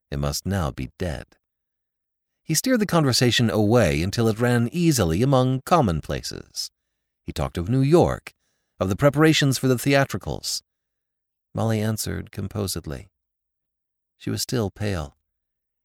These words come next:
and a certain listlessness in her manner might have been noticed by a more observant man than Mister McEachern. Beyond this, there was nothing to show that her heart had been born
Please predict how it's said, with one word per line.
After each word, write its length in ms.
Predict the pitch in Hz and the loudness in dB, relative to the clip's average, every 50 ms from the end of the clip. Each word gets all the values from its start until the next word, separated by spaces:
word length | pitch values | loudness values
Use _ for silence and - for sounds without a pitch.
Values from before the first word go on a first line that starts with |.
| _ - | _ -4
and 100 | 107 110 | -4 -2
a 60 | 110 | -2
certain 480 | - 156 147 - 143 131 123 123 120 _ - | -2 -2 -2 -2 -2 -2 -2 -4 -6 _ -4
listlessness 760 | 127 139 139 - - - 90 80 - - - 80 73 - - | -2 -2 0 -2 -2 -4 -6 -6 -6 -6 -6 -6 -6 -6 -6
in 80 | 85 78 | -6 -4
her 120 | 76 82 | -4 -2
manner 400 | 85 90 98 101 90 73 67 73 _ _ _ _ _ _ _ _ _ _ _ - | -2 -2 -2 -2 -2 -4 -6 -8 _ _ _ _ _ _ _ _ _ _ _ -10
might 160 | 95 92 95 | -8 -6 -6
have 80 | 95 - | -6 -4
been 200 | 101 98 98 98 | -4 -4 -2 -2
noticed 360 | 110 110 101 87 76 - - | -2 -2 -4 -4 -6 -6 -4
by 120 | - 80 | -4 -2
a 80 | 80 82 | -2 0
more 200 | 87 85 85 76 | -2 -2 -2 -2
observant 580 | 80 80 85 92 104 107 90 78 69 67 - | -4 -6 -4 -2 -2 -2 -2 -4 -6 -8 -8
man 260 | - 78 71 69 67 67 | -8 -6 -6 -6 -6 -6
than 140 | 69 73 | -6 -6
Mister 220 | 78 76 - - 76 | -6 -6 -8 -8 -8
McEachern. 500 | 71 67 - 87 80 - - 64 64 - _ _ _ _ _ _ _ _ _ _ _ _ _ _ _ _ _ _ _ _ _ _ | -10 -8 -8 -10 -10 -10 -12 -14 -14 -16 _ _ _ _ _ _ _ _ _ _ _ _ _ _ _ _ _ _ _ _ _ _
Beyond 360 | - 76 80 80 82 85 76 | -2 0 2 2 2 0 -2
this, 400 | 67 69 65 71 - - - - _ _ _ _ _ _ _ _ _ _ _ _ - | -4 -6 -8 -8 -8 -10 -12 -12 _ _ _ _ _ _ _ _ _ _ _ _ -6
there 80 | - 98 | -4 -4
was 120 | 90 90 107 | -2 -2 -2
nothing 320 | 123 147 143 - 135 123 | 0 -2 0 -2 -2 -2
to 80 | 110 101 | -2 -4
show 360 | - - - 120 110 98 90 | -4 -2 -2 0 0 0 -2
that 160 | 85 85 - | -4 -6 -6
her 140 | - 78 73 | -6 -6 -8
heart 360 | - - 113 110 101 95 - | -6 -4 -4 -2 -2 -4 -6
had 100 | - 87 | -10 -8
been 200 | 90 95 87 87 | -6 -4 -4 -4
born 480 | 80 - 104 104 104 107 107 107 113 127 | -4 -2 -2 0 0 0 -2 -2 -4 -8